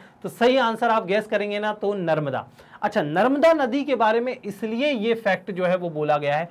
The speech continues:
अब देखिए, यहाँ पर एग्जैक्ट लिटरल मीनिंग आप मत लगाइएगा कि भाई नर्मदा नदी में नाव तो चल रही है।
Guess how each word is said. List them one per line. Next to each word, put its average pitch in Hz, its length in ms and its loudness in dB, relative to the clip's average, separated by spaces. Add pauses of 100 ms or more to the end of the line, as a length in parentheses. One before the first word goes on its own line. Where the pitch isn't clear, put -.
(260)
अब 196 120 -4
देखिए, 233 300 -2
यहाँ 190 180 0
पर - 220 -6
एग्जैक्ट 196 400 -2
लिटरल 233 380 2
मीनिंग 285 280 0
आप 262 180 0
मत 262 140 -6
लगाइएगा 220 440 2
कि 202 140 -4
भाई 196 180 0
नर्मदा 196 360 -2
नदी 196 220 -2
में 208 100 -4
नाव 165 280 2
तो 185 140 -4
चल 220 200 2
रही 214 240 0
है। 196 140 -2